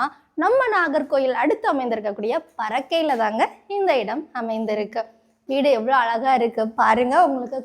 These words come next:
கார் பார்க்கிங் வசதியோடயே வந்துருச்சு. ஆயிரத்தி அறுநூறு ஸ்கொயர் ஃபீட்ல இந்த வீட்டை வடிவமைச்சிருக்காங்க. இது த்ரீ பி ஹெச் கே வீடுங்க. அப்படி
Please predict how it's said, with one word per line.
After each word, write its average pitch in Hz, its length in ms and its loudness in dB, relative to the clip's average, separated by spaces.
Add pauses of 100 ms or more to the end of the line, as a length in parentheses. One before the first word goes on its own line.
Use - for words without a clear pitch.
கார் 247 260 -8
பார்க்கிங் 311 380 -6
வசதியோடயே 254 720 -4
வந்துருச்சு. 220 500 -8 (560)
ஆயிரத்தி 403 560 -2 (160)
அறுநூறு 277 500 2
ஸ்கொயர் 233 440 -2
ஃபீட்ல 269 260 -4 (200)
இந்த 262 220 0
வீட்டை 202 260 -8 (140)
வடிவமைச்சிருக்காங்க. 214 760 -6 (440)
இது 359 140 0 (180)
த்ரீ 339 140 -4 (120)
பி 330 160 0
ஹெச் 226 240 -8 (140)
கே 262 100 2 (120)
வீடுங்க. 233 320 -4 (280)
அப்படி 302 200 2